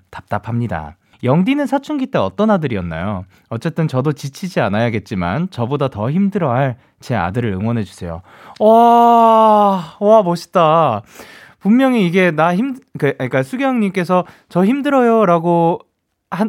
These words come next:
하는 줄 알고 그래서 이제 수경님을 응원해 드리려고 했는데 끝에 "저도 힘들지만 저보다 더 힘들어할 아들을 응원해 달라는 거." 와, 이게 바로 어머니의 마음입니까?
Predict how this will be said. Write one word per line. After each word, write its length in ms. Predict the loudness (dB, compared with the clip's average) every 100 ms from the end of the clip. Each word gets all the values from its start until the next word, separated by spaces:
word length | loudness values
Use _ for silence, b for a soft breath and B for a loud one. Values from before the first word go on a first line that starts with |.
| -2
하는 400 | 0 2 2 0
줄 140 | 0
알고 360 | 0 0 0 0
그래서 300 | 0 0 2
이제 160 | 0 -2
수경님을 440 | -4 -2 -2 0
응원해 320 | 0 0 -2
드리려고 460 | -2 -4 -2 -2 0
했는데 360 | 0 0 -2
끝에 480 | -4 -6 -4 0 0 -4 B B B -12
"저도 420 | -2 2 2 2
힘들지만 540 | 2 0 -2 -2 -2
저보다 360 | -2 -4 -2 -4
더 140 | -4
힘들어할 680 | -2 -2 -2 -2 0 0 0
아들을 500 | 0 -2 -2 -2 -2
응원해 300 | -2 -4 -6
달라는 420 | -6 -6 -4 -6
거." 100 | -8 -4
와, 600 | 0 4 4 4 0 -2 b b b b b b
이게 320 | -4 2 2
바로 300 | 2 2 2
어머니의 380 | 2 2 2 2
마음입니까? 840 | 2 2 0 -2 -4 -2 0 -2